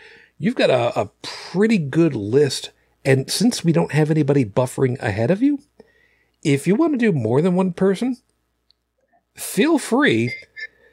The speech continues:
because, um, there, there are large numbers of groups right now that I would love to tell,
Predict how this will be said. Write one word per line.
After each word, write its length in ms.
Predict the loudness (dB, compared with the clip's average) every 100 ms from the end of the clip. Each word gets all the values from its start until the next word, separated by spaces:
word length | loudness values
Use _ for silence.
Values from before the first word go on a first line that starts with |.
| _ _ _ _ _ -8 -2
because, 640 | 0 2 2 2 -4 -10 _ _ _ _
um, 380 | 0 0 0 -6 _ _ _ _ _ _ _ _ _ _ _ -18 -12 -6
there, 360 | -2 0 -2 -4
there 260 | -2 0
are 160 | 0 0
large 680 | 0 2 2 2 -2 -8
numbers 540 | -6 -4 -4 -4 -6 -6
of 480 | -2 -2 -4 -12 -12 -6
groups 460 | -2 -2 -2 -8 -6
right 200 | -6 -4
now 200 | -2 -4
that 240 | -6 -8
I 260 | -2 0 2
would 220 | 0 -4
love 240 | -4 -8 -8
to 100 | -8
tell, 380 | -8 -8 -12